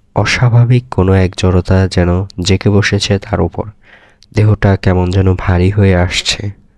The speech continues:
অ্যালেক্সের বাম হাতে থাকা স্মার্ট ওয়াচটা হঠাৎ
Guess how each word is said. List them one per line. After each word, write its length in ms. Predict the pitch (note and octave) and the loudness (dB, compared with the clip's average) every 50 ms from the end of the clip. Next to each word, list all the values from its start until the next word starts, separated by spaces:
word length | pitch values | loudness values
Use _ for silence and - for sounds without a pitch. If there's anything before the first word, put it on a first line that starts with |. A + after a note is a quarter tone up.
| _ _ _ _ _ _ _ _ _ _ _ _ _ _ - _ _ _ _ _ _ - - - | _ _ _ _ _ _ _ _ _ _ _ _ _ _ -20 _ _ _ _ _ _ -20 -10 -4
অ্যালেক্সের 500 | A#2 G#2+ B2 C3+ - - - - D3 C#3+ D3 C3+ - - _ _ _ _ - G2 | -2 0 0 0 0 -2 0 0 0 2 0 -2 -4 -10 _ _ _ _ -8 -4
বাম 280 | G2 G2 G2 G2+ A2 | -2 0 0 0 -2
হাতে 400 | A2 - C3+ - - C#3 C#3 C#3+ - - | -2 -4 -2 0 2 2 2 2 0 -2
থাকা 360 | - G2+ G2 - - G#2+ G#2+ | -4 -4 -2 -2 -2 -2 -2
স্মার্ট 440 | - - - G#2+ A2 A2+ A2+ - A2+ | -2 -2 -2 0 0 0 0 0 -2
ওয়াচটা 600 | G#2+ G#2+ G#2 - - - - A2 G#2+ G#2+ A2 A2+ - - - | -2 -2 -2 -2 -4 -4 -2 0 0 0 0 -2 -4 -8 -8
হঠাৎ 240 | B2+ - C#3 C3+ | -4 -4 -4 -4